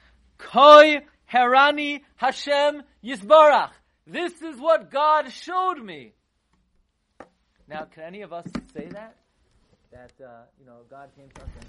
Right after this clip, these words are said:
showed us something? If yes, you can't admit it, right? But Chassam Sofer says twice. Number one, he says, "I wanna tell you what Hashem told me,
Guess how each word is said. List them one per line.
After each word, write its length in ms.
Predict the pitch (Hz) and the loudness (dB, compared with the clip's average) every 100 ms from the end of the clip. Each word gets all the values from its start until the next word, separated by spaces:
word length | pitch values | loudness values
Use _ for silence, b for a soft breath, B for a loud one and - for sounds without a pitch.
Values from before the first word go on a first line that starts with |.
| _ | _
showed 220 | 139 147 | -20 -20
us 120 | 156 _ | -20 _
something? 400 | 175 175 220 220 _ _ _ _ _ _ _ _ _ _ | -20 _ -20 _ _ _ _ _ _ _ _ _ _ _
If 180 | 165 175 | -20 -20
yes, 300 | 156 143 175 _ _ _ _ | -18 -18 -18 _ _ _ _
you 100 | 127 | _
can't 240 | _ 156 | _ -20
admit 220 | 135 226 160 | -20 -20 -20
it, 120 | - _ | -20 _
right? 240 | 123 165 _ _ _ _ _ | -20 -20 _ _ _ _ _
But 220 | 135 139 _ _ _ _ _ | -20 -20 _ _ _ _ _
Chassam 320 | 147 196 190 | -20 -18 -16
Sofer 240 | 226 196 | -16 -16
says 260 | 180 180 - _ | -16 -18 -20 _
twice. 560 | - 190 254 208 139 _ | -20 -12 -8 -8 -10 _
Number 220 | 156 202 | -14 -12
one, 140 | 214 220 | -10 -12
he 80 | 190 | -14
says, 260 | 214 196 | -14 -14
"I 140 | 175 208 | -12 -12
wanna 280 | 226 220 | -12 -12
tell 360 | 214 - 254 247 | -14 -10 -8 -8
you 280 | 208 185 - b b | -8 -12 -14 b b
what 140 | 190 | -10
Hashem 380 | 202 180 240 202 | -10 -10 -12 -14
told 420 | - 180 180 147 | -14 -10 -10 -10
me, 440 | 147 160 190 294 | -14 -12 -10 -12